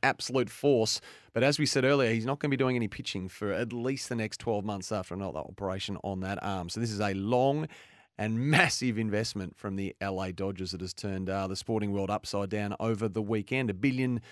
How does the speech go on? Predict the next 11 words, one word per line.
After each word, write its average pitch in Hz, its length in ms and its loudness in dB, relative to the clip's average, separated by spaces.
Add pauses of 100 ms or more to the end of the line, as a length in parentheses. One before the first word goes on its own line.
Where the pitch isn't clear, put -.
(340)
dollars 123 340 4
he'll 123 100 4
be 107 120 2
paid 117 260 4
over 113 160 4
the 113 80 2
lifetime 113 520 2
of 110 100 0
his 104 160 -2
decade-long 113 880 4
deal. 147 300 8